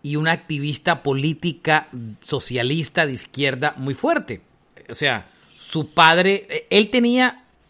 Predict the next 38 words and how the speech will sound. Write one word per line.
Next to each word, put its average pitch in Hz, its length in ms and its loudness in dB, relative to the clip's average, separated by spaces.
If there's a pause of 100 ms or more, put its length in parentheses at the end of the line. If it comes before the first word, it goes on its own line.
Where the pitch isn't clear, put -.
un, 175 280 -4 (320)
unas, 180 560 0
fue 160 120 -6
criado 208 320 2
por 196 120 -2
su 147 120 -4
madre 143 340 2
porque 131 240 -8
su 117 120 -10
padre 131 260 0
prácticamente 135 600 -6
los, - 320 -6 (160)
los 120 180 -4
dejó 120 300 -4
muy 135 200 -4
joven. 131 300 -4 (460)
Fue 156 140 2
criado 190 340 4
por 233 120 0
su 170 120 -2
madre. 151 400 2 (240)
Su - 140 -8
madre 156 260 4
fue 196 140 0
su 196 180 2
gran 190 200 6
influencia. 196 580 2
La, 127 160 -4
su, 156 160 -2
la 147 100 0
mamá 135 300 0
de, 196 140 2
de, 147 280 -4
de 143 120 0
Morello 135 340 0
es 170 80 -4
súper 170 400 -2
mayor. 120 480 -2